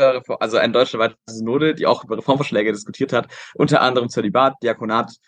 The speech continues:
Sexualität, also da gab's schon viele Aufschläge und die wurde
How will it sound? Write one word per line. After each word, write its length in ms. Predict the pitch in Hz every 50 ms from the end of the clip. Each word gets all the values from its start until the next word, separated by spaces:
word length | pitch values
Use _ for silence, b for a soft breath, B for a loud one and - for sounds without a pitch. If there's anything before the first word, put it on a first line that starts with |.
| b b b b b
Sexualität, 800 | _ - 123 - - 123 113 - - - - 147 127 131 139 -
also 180 | - 113 110 113
da 140 | 110 117 113
gab's 220 | - 117 117 - -
schon 80 | -
viele 180 | - - 113 78
Aufschläge 640 | 85 110 135 - - 120 120 120 123 139 143 139 -
und 160 | 120 110 -
die 120 | 127 135
wurde 340 | 131 135 131 123 127 127 127